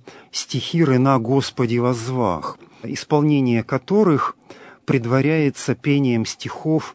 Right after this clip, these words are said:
сто сорокового, сто сорок первого псалмов. Вот, э, начало сто сорокового псалма:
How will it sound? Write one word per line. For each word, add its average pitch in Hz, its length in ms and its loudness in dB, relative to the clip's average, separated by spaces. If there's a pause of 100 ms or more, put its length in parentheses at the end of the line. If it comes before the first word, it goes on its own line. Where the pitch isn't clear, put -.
(140)
сто - 240 0
сорокового, 135 1040 0
сто - 260 -6
сорок 113 400 -6
первого 151 520 0
псалмов. 123 720 -4 (180)
Вот, 131 300 -2
э, 113 160 -2
начало 120 420 0
сто 123 220 -4
сорокового 117 680 -2
псалма: 170 560 -2